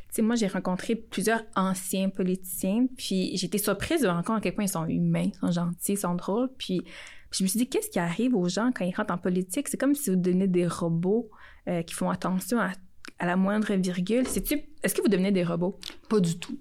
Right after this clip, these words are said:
Speaker 2: Moi, je pense pas que j'ai, euh, pas, pas du tout, puis je pense pas du tout que j'ai la langue de bois.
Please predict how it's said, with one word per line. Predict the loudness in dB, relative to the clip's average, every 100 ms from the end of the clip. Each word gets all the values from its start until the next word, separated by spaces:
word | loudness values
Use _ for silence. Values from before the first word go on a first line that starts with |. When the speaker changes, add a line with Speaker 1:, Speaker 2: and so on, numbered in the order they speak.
| 0
Speaker 2:
Moi, | 4 4
je | 4
pense | 2 2
pas | 2
que | 2
j'ai, | 4 4
euh, | 2 -2 -10 -18 -8 0
pas, | 0
pas | 2 2
du | 2 4
tout, | 4
puis | 4
je | 2
pense | 2
pas | 4 4
du | 4
tout | 4
que | 4
j'ai | 4
la | 4
langue | 4 4
de | 4 4
bois. | 4 4 4 0